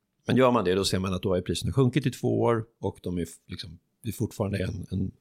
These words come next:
en, inte brant, men en svag utförsbacke. Och då finns det liksom två scenarier. Det ena är,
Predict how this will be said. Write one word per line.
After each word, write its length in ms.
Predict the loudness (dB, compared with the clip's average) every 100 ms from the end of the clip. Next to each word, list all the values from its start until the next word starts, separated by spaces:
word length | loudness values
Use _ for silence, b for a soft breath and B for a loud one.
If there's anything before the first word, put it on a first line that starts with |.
| _ _ -4
en, 300 | -2 0 0
inte 260 | 0 0 2
brant, 420 | 2 0 -4 -8
men 100 | -6
en 120 | -2
svag 540 | -2 0 -2 -2 -4
utförsbacke. 760 | -6 -6 -12 -6 -4 -4 -8 -12 _ _ _ _ _ _ _ _ _ -14 B B B B
Och 400 | B -2 -2 0
då 100 | -2
finns 240 | 2 2
det 80 | 2
liksom 200 | 0 -2
två 200 | 0 0
scenarier. 520 | 2 2 4 4 4
Det 80 | 2
ena 240 | 2 4 4
är, 280 | 2 0